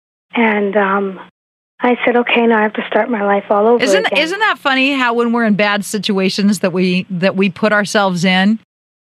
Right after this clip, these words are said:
Speaker 2: we turn around and say, "God, how could you have let this happen to me?"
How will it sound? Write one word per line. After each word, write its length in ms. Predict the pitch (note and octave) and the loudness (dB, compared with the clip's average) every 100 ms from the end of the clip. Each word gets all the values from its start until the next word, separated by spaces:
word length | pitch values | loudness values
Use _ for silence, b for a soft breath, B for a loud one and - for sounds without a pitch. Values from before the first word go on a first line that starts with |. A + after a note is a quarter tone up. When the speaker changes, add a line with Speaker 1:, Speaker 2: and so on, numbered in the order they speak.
| _ - | _ -2
Speaker 2:
we 100 | G#3+ | -2
turn 200 | - A3+ | 0 0
around 220 | A3 A3 | 2 0
and 80 | A3 | 0
say, 120 | C4+ | 0
"God, 380 | A3+ G3+ G4+ A#4 A4 | 0 2 2 2 2
how 220 | G4+ C5+ | 0 2
could 160 | A#4 | 0
you 140 | F4 G4+ | 0 -2
have 80 | E4+ | 0
let 240 | F4+ G#4+ | 0 0
this 160 | A4+ G#4 | -2 0
happen 420 | G#4 B4+ C5 G4 | 0 0 -2 -4
to 60 | F4 | -2
me?" 480 | E4 D4 B3+ F#3 | 0 0 -2 -6